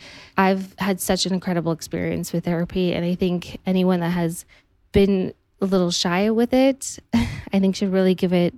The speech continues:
a chance. And I think Talkspace is the perfect place to start, because especially with their network of therapists, Talkspace has thousands of licensed therapists with years of experience in over forty specialties, including depression, anxiety,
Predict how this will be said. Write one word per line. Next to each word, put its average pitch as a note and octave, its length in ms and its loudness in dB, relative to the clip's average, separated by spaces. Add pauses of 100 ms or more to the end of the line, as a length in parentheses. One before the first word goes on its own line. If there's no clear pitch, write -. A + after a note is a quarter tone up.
(200)
a F#3 120 0
chance. - 800 -10 (200)
And F#3 180 -4
I F3+ 100 -4
think F#3 400 -6
Talkspace F3 560 -6
is F3+ 120 -12
the F3 200 -6 (260)
perfect - 380 -6
place F3 200 -2
to E3+ 120 -8
start, F3 500 2
because F3 400 -2
especially G#3 520 -2
with F#3 140 0
their F3 120 0
network E3+ 400 -6
of F3+ 100 -6
therapists, F3 600 -6 (640)
Talkspace F#3+ 440 -2
has F#3 220 -4 (100)
thousands F3+ 600 0
of E3+ 120 -4
licensed F3 420 -2
therapists E3+ 500 -4
with E3+ 140 -6
years F#3+ 560 2
of F3 100 -8
experience E3 680 -4
in F3+ 160 -4
over F3 240 0
forty G3 480 0
specialties, E3+ 680 -2
including F3 420 -4
depression, G#3+ 640 -2
anxiety, F#3 760 0